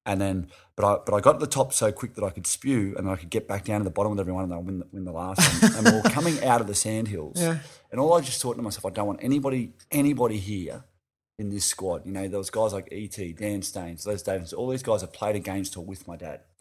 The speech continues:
Speaker 1: And, um, I thought, "I don't want anybody here," 'cause there'd been a lot of press about me going to Cronulla. "I don't want anybody thinking that I'm only here 'cause, 'cause of my name.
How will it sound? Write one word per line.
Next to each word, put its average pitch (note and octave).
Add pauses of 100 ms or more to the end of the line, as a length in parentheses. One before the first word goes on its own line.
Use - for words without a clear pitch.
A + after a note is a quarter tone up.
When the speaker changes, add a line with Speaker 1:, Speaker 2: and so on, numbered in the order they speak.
(680)
Speaker 1:
And, F#2
um, F#2
I -
thought, F#2+
"I G2
don't G2
want G2
anybody B2+
here," F2+
'cause -
there'd F2+
been F#2+
a -
lot G2
of F#2
press -
about F2+
me F2
going F2
to E2+
Cronulla. F#2+
"I -
don't F#2
want F2+
anybody G#2
thinking F#2
that F2
I'm F2
only F2+
here F2
'cause, - (180)
'cause F2
of E2
my D#2+
name. C#2